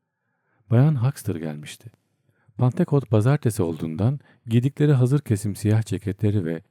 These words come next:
pik kumaşından kravatlarıyla göz alıcı görünen bir takım şen delikanlılar da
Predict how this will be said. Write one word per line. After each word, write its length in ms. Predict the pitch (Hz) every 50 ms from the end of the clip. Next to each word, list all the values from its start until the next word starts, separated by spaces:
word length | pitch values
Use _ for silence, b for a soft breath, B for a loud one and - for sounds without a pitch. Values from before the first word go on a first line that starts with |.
| _ -
pik 240 | 147 151 - _
kumaşından 640 | - 113 107 107 101 - - 101 92 95 107 120 123
kravatlarıyla 720 | - 113 101 98 95 101 101 - 113 107 117 127 113 85
göz 280 | 82 78 95 120 127 -
alıcı 240 | 139 127 104 104 104
görünen 440 | 92 104 101 98 95 92 87 87
bir 60 | 92 -
takım 320 | - 147 - - 98 90
şen 280 | - - 131 139 131 95
delikanlılar 600 | 95 95 101 - 101 92 90 90 104 117 104 90
da 200 | 90 90 101